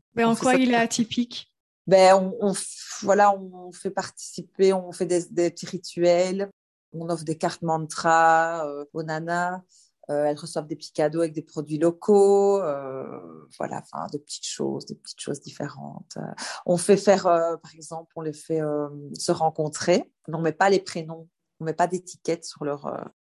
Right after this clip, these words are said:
Speaker 2: sur leur blouse. Euh, on fait un jeu de la cocotte, donc elles ont un binôme de la soirée où on fait un jeu de cocotte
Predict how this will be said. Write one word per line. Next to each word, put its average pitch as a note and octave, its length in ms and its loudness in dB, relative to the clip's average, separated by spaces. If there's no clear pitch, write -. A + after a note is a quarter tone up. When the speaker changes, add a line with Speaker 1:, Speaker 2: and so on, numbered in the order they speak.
Speaker 2:
sur - 200 -10
leur D3 140 -8
blouse. A3+ 480 0
Euh, D3+ 220 2
on D#3 100 -2
fait D#3+ 140 -4
un D3+ 100 0
jeu E3+ 140 2
de E3 60 -2
la E3 80 2
cocotte, F3+ 480 2
donc F3+ 160 -10
elles D3+ 180 -4
ont D3+ 40 -6
un D3 100 -2
binôme E3+ 400 -4
de E3+ 60 0
la D#3+ 100 2
soirée E3 540 -4
où F3 120 -4
on D3+ 260 -10
fait - 160 -6
un D3+ 100 -4
jeu D#3 140 -12
de - 80 -20
cocotte F3 560 -2